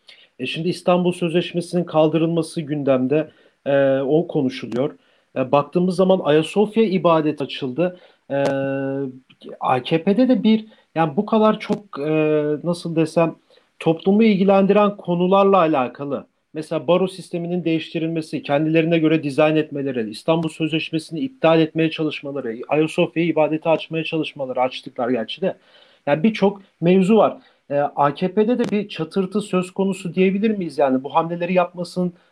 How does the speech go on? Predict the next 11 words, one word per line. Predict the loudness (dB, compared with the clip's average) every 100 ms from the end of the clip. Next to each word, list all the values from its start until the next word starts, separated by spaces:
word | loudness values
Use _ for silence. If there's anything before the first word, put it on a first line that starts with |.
| _
ana | 0 2
sebeplerinden | 2 0 -2 -2 -2 2 2 2
biri, | 2 2 0 _ _ _
e, | -2 0 0 -2 -4 -4
bir | 0 -2 -2
kırılma | -2 0 2 4 4
var. | 2 0 -10 _ _ _
Bir | -16
kırılma | -8 -4 0 2
olabilir | 2 0 0 -2
mi? | -2 -6